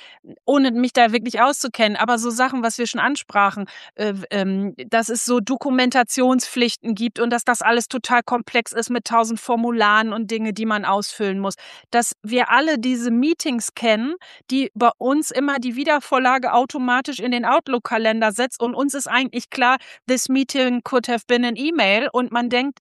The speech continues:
sich jedes Mal, wenn man da sitzt, „Wa-, was ist das hier für verschwendete Zeit?“ Oder dass wir uns an ganz vielen Stellen so zusätzliche Kanäle gönnen mit, äh, was weiß ich, Parallelprojekten ohne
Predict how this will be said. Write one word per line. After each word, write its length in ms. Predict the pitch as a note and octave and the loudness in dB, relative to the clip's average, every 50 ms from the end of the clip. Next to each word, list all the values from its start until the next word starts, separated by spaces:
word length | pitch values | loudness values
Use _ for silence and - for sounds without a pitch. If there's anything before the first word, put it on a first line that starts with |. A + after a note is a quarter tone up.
| _ - | _ -14
sich 260 | A#3 G#3+ C4+ B3+ - | -10 -8 -8 -8 -4
jedes 320 | - C#4 D#4+ F4 F4 - - | -2 0 0 0 0 -2 0
Mal, 220 | C4 A#3+ B3 A#3+ | 2 2 2 2
wenn 100 | B3 B3 | 2 2
man 140 | B3 A#3+ A#3+ | 2 4 4
da 140 | A#3+ A3+ G#3+ | 4 4 4
sitzt, 320 | G#3 C4 D4 - - - - | 2 -2 -4 -4 -8 -10 -10
„Wa-, 240 | G#3 G3 A#3 A#3+ - - | -6 -4 -2 -2 -4 -4
was 320 | A3 G#3+ A#3 C4+ C#4+ - - | -6 -4 -2 -2 -2 -2 -4
ist 220 | C#4 - - - | -6 -6 -4 -4
das 160 | B3+ A#3+ - | -4 -4 -4
hier 160 | - D4 C#4 - | -2 -2 -2 -2
für 160 | - B3 A#3 | -4 -6 -6
verschwendete 640 | - B3 A#3+ - - B3+ B3+ B3+ B3+ B3 - A#3 A3+ | -4 -4 -4 -2 0 0 2 2 2 0 -2 -4 -8
Zeit?“ 400 | - - - C#4+ C4+ G3 F3+ - - - - - - - | -4 -2 0 2 2 2 2 -2 -6 -10 -20 -20 -6 -2
Oder 220 | - A#3 B3 B3 | 0 2 4 4
dass 220 | A#3 B3+ B3+ - - | 2 2 0 0 0
wir 120 | C4 - | -2 0
uns 160 | B3 B3+ - | 0 -2 -2
an 140 | - A#3+ B3 | -2 -4 -4
ganz 240 | B3 B3 C#4+ D4+ - | -4 -4 -4 -6 -6
vielen 240 | - D4 C4+ C4+ B3 | -6 -6 -4 -4 -6
Stellen 360 | - - B3+ B3 B3 B3 A#3+ - - - - - | -6 -4 -2 0 0 0 -2 -6 -10 -20 -20 -14
so 120 | - A#3+ A3+ | -10 -10 -8
zusätzliche 640 | - - - D#4 C#4 D4 C#4+ - - C4 - - A#3+ _ | -6 -6 -4 -2 0 0 -2 -2 -2 -8 -8 -10 -12 _
Kanäle 760 | - - C4 B3 B3 A#3+ C4 C#4 D4+ D#4 D#4+ D4 C4 B3 A#3+ A#3 - - - - _ - F#3+ | -6 -2 -2 0 0 0 0 0 0 2 2 4 4 4 2 0 -2 -8 -20 -20 _ -14 -4
gönnen 520 | - C4 B3+ C#4 C#4 B3+ A3 A#3 C#4 F4 F#4+ - _ _ _ | 0 2 4 4 4 2 0 0 -2 -4 -4 -8 _ _ _
mit, 260 | - A#3+ B3+ B3+ - - - | -4 -2 -2 -2 -4 -6 -6
äh, 120 | A3 A3 G#3+ | -6 -4 -2
was 220 | A#3 B3 - - | -2 -4 -2 -2
weiß 120 | B3+ A#3+ - | -4 -4 -4
ich, 240 | C#4+ A#3+ - - - | -6 -8 -8 -8 -6
Parallelprojekten 1300 | A#3 C4 B3 B3 A#3+ A#3+ C4 D4 F4 F#4+ - - - - B3 A#3 G3+ A3 A3 - _ - A#3 C4 - - | -4 -2 0 2 2 2 2 2 0 0 0 -2 -6 -6 -4 -2 0 0 0 -2 _ -6 -6 -6 -4 -2
ohne 300 | C4 D4 D#4 D#4+ E4 | -2 0 0 0 0